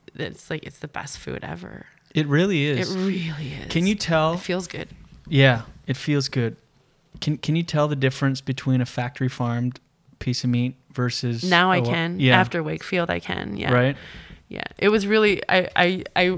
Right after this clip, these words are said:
Speaker 1: held off on, like, trying all of the local, like, good meat for a long time because I thought it was so expensive. But then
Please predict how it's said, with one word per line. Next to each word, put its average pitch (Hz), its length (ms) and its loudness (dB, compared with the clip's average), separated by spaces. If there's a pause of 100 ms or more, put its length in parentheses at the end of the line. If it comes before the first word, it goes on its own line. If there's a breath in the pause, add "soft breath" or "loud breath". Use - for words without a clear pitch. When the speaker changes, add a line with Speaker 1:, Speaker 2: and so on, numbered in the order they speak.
Speaker 1:
held 180 260 -4
off 165 240 -4
on, 165 300 -4
like, 160 180 -12
trying 156 380 -8
all 165 160 -10
of 160 140 -10
the 165 120 -8
local, 160 520 -8 (1500 loud breath)
like, 160 260 -8
good 170 240 -4
meat 160 320 -10
for - 180 -8
a 160 80 -4
long 156 280 -6
time 165 180 -4
because 208 240 -4
I 160 80 -2
thought 160 240 -4
it 165 80 -6
was 160 100 -10
so 156 140 -6
expensive. 160 600 -8
But 156 140 -6
then 160 380 -4